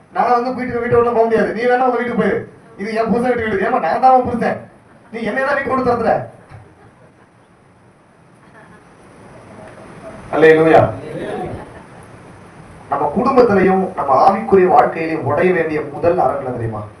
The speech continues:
தர்க்கம் பண்றது, வாக்குவாதம் பண்றது. நீ பெருசா, நான் பெருசா,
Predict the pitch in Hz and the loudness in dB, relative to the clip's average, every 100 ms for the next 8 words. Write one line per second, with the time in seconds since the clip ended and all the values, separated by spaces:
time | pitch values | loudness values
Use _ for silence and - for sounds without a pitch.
0 | - - - - - - 196 - - - | -20 -12 -6 -6 -4 -2 -2 -4 -8 -10
1 | - - - - - - - - - - | -14 -20 -20 -20 -20 -20 -20 -20 -20 -20
2 | - - - - - - 196 175 143 123 | -20 -20 -20 -6 0 0 0 0 0 -2
3 | 113 98 95 - - - - - - - | -6 -8 -10 -14 -20 -20 -20 -20 -20 -20
4 | - - 190 - - 170 - - 139 - | -20 -8 -6 -4 0 0 0 -2 -4 -6
5 | 120 | -8